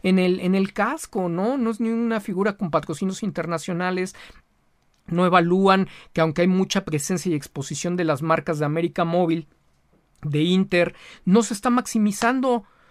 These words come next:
Porque cuando están echando las campanas al vuelo, de repente Checo tiene muy malos resultados y tiene una pésima prensa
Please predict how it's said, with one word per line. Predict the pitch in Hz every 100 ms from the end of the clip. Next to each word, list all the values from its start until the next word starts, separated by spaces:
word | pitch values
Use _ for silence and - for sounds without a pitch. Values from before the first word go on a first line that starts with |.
| _ _
Porque | 196 190 196
cuando | 180 175
están | 156 262
echando | 262 277 269
las | 240
campanas | 247 220 254 254
al | 254
vuelo, | 240 247 254
de | 214
repente | 180 233 233
Checo | 202 233 214
tiene | 247 247
muy | 254
malos | 254 247 240
resultados | 247 254 254 247 240 214
y | 175
tiene | 214 214
una | 233 233 202
pésima | 240 233 254 240 208
prensa | 226 220 226